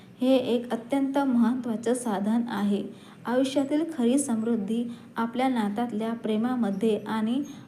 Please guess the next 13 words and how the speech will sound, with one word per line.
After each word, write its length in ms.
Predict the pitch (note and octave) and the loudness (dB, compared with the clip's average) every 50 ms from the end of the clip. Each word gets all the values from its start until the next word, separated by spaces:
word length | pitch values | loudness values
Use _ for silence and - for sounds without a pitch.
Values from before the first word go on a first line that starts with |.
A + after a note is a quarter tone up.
| - - | -16 -8
आपसी 460 | - A3+ A3 A3 - - - - D4 D4 | -4 -4 -4 -2 -4 -4 2 4 4 4
संबंधात 600 | D4 D4 A#3 A3 G#3 A3 G#3 G#3 A#3 A#3 A#3 A#3+ A#3+ - - - | 4 2 0 0 0 0 0 2 2 2 2 0 0 -4 -10 -8
आहे. 360 | - G3 G3+ G#3 G#3 G3 G#3+ G3+ - - - - - - - | -6 -4 -2 -2 -2 -2 -4 -6 -10 -14 -18 -18 -18 -12 -6
सामाजिक 480 | - B3 B3 B3+ C4 C4 C4 C#4+ D4 C#4+ | -4 -2 -2 0 0 0 2 0 0 -2
समृद्धी. 680 | - - A3+ A3 G#3 G#3 G#3 G#3 G3 F#3 G#3 G3+ F3+ - - - - - - - - | 0 -2 0 0 2 2 0 0 0 -2 -2 -2 -2 -4 -6 -10 -14 -18 -18 -10 -6
आपल्या 340 | A#3+ A#3 A#3 B3 C#4 D4 | -4 -4 0 2 2 2
समाजासाठी, 960 | D4+ D4 C#4+ C4 A#3+ A#3 G#3+ G#3 B3 B3 C4 C4 B3+ A3 G3 - A#3+ B3 C4 | 2 2 0 0 0 0 0 0 0 -2 -2 -2 -2 -4 -4 -2 -2 -2 -2
आपल्या 460 | - - A3 A3 - - B3+ C4 C#4 | -2 -2 -4 -6 -6 -2 -2 0 2
लोकांसाठी 840 | C4+ B3+ A3 G3+ - - A#3 A#3+ B3+ B3+ - A#3 G3+ G3+ G#3 B3 C4 C4+ - - - - - - - | 2 2 0 0 -2 -2 -2 -2 -2 -2 -4 -4 -6 -6 -4 -4 -6 -6 -6 -10 -16 -18 -16 -6 -2
काहीतरी 500 | A#3+ A#3 A3+ C4 C4+ C#4 C4+ C4+ C#4 C#4+ | 0 2 2 2 2 2 2 2 2 0
चांगलं 400 | C#4+ C4+ A#3+ A3 G#3+ A3+ A#3 A#3+ | 0 -2 -2 -2 0 0 -2 -2
करणे, 480 | A#3 - G#3 G3+ G#3 G#3 A3 A3 - - - - - - - - - | -2 -2 -4 -4 -2 -2 -4 -4 -6 -8 -10 -12 -20 -20 -12 -2 2
तेथील 300 | B3 A3+ A#3 - C#4+ C#4+ | 2 2 4 4 4 4